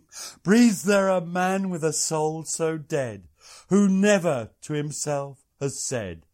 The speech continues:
'This is my own, my native land'?"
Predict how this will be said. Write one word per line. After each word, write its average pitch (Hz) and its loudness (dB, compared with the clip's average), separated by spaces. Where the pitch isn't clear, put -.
'This 120 -6
is 120 -6
my 120 -6
own, 85 -6
my 87 -12
native 87 -16
land'?" 76 -18